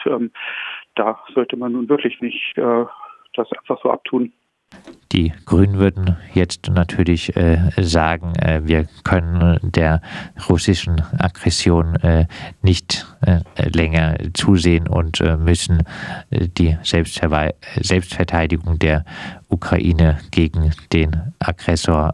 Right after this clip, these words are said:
Speaker 2: äh, von, äh, außen, äh, stärken.
Speaker 1: Naja, die Frage ist ja bei einer Aggression oder bei Verteidigung, also bei der Frage, äh, wer der Angegriffene, wer der, äh, ähm,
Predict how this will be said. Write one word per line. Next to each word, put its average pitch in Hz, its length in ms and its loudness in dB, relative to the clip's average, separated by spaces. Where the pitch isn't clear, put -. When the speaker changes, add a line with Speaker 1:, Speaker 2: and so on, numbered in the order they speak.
Speaker 2:
äh, 80 180 -2
von, 78 280 -2
äh, 87 120 4
außen, 82 560 0
äh, 85 320 0
stärken. - 440 -2
Speaker 1:
Naja, 143 300 6
die - 120 -6
Frage 123 320 -2
ist 147 380 -4
ja 131 260 4
bei 135 180 0
einer 131 320 -2
Aggression 147 840 0
oder 127 420 0
bei 123 200 -4
Verteidigung, 127 640 -8
also 123 120 0
bei 120 120 -2
der 117 120 0
Frage, 139 400 0
äh, 135 220 2
wer 127 180 2
der 123 120 0
Angegriffene, 131 600 -2
wer 123 380 0
der, 120 640 -4
äh, 160 40 -10
ähm, 123 380 -6